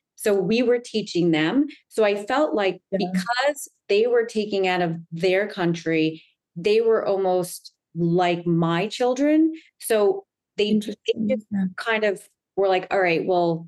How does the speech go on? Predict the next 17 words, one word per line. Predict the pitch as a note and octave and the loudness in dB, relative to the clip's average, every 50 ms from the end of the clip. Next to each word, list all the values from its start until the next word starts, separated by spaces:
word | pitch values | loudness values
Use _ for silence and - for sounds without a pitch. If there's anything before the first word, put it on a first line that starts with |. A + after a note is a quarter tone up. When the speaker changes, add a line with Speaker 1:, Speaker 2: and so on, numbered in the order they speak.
| - _ - | -16 _ -12
Speaker 1:
she | - - - A3 | -10 -6 -4 -4
probably | G#3+ G#3+ A3 G#3 G3+ G3 F#3 | -2 -2 -2 0 0 0 2
knows | F3+ E3+ E3 E3 F3 E3+ | 2 2 2 2 0 0
better, | - G3+ F#3+ G3 G#3 G#3 | 0 0 0 0 0 -2
so | G#3 - F3+ | -2 -4 -2
we're | E3 E3 E3+ | -2 0 0
just | E3 E3+ E3 | 0 0 0
gonna | E3+ E3 D#3 C#3+ | 0 0 0 2
leave | D#3 D#3+ F3 F3 | 0 0 0 0
it." | A3 A#3 - - - - | 0 -2 -2 -4 -8 -6
However, | - F#3 F#3+ A3 A#3 A3+ G3+ E3 C#3+ B2+ G2 E2 - - | -4 -2 0 0 0 0 0 -2 -4 -4 -6 -8 -6 -6
if | F3 E3+ E3+ E3 | -6 -4 -4 -4
I | - D#3+ F3+ G3+ G#3+ A3+ | -4 -2 0 0 0 0
grew | A3 A3+ A3+ A3+ A3 | 0 0 0 2 0
up | G#3+ G#3+ G#3+ | 0 -2 -2
in | F#3+ F#3 F3+ E3+ | -2 0 0 0
Guatemala, | E3+ F3 E3+ E3 E3+ E3 E3 E3 D#3 C#3+ C#3+ D#3 D#3+ F3+ G#3+ A#3+ C#4 D4+ D#4 | 0 0 0 2 0 0 0 0 0 0 0 0 0 0 0 0 0 0 -2